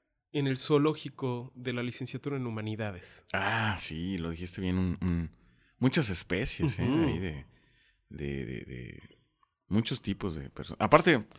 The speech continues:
Speaker 2: de muchos lugares de, de, del
Speaker 1: Sí,
Speaker 2: estado,
Speaker 1: sí, sí.
Speaker 2: ¿no? Porque la universidad, pues, concentra estudiantes de, de, de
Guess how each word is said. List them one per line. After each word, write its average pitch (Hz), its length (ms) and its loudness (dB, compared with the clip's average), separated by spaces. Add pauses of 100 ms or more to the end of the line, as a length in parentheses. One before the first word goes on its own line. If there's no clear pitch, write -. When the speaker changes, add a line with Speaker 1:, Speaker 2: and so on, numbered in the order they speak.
(280)
Speaker 2:
de 107 100 2
muchos 135 280 2
lugares 104 420 4
de, 85 160 -4
de, 69 240 -6
del - 100 -6
Speaker 1:
Sí, - 140 2
Speaker 2:
estado, 175 500 2
Speaker 1:
sí, - 160 -12
sí. 196 60 -12 (300)
Speaker 2:
¿no? 73 160 -6
Porque - 220 -10
la 76 100 -2
universidad, 82 480 -2
pues, 95 200 -4
concentra 90 600 -2 (580)
estudiantes 90 680 0
de, 80 200 0
de, 71 300 -4
de 73 280 -6